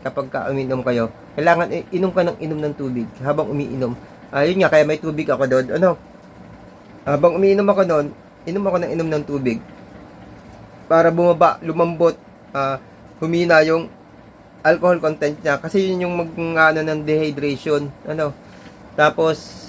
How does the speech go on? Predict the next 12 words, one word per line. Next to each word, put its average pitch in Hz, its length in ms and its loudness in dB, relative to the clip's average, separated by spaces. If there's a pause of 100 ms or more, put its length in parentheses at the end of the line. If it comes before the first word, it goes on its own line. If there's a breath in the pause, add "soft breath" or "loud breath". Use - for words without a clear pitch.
(480)
kailangan 170 640 4 (220)
maglalaman 170 480 2
ka 139 100 -2
ng 139 200 -2 (520)
pagkain. 139 600 0
Ano, 165 180 -2 (720)
at 190 160 0
ang 226 160 4
pinakamaha-, 214 800 4
ano 185 160 0
pa 170 160 0
dyan, 131 400 -2